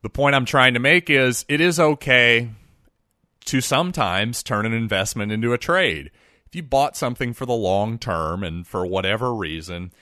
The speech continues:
it happens to just shoot up really fast in a day or two, again, it's okay to just say, "Hey, I got lucky here. Maybe I should just take this gain really quick and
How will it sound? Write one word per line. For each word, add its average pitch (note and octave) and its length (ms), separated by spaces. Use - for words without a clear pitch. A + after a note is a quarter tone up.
it G2+ 100
happens G#2+ 460
to A2+ 80
just G#2+ 260
shoot E3+ 380
up C3 220
really B2+ 340
fast A#2 720
in A#2 140
a A2 60
day C#3+ 300
or C#3 120
two, A#2 460
again, D#3 320
it's B2 200
okay F#3+ 420
to D3+ 80
just C3+ 240
say, C#3+ 360
"Hey, B3+ 180
I A#2 100
got A#2+ 220
lucky B2 380
here. D#2 260
Maybe G2 300
I G#2+ 80
should G#2 200
just A2+ 280
take - 280
this G#2 180
gain A#2 400
really F#2+ 280
quick G2+ 440
and G2 240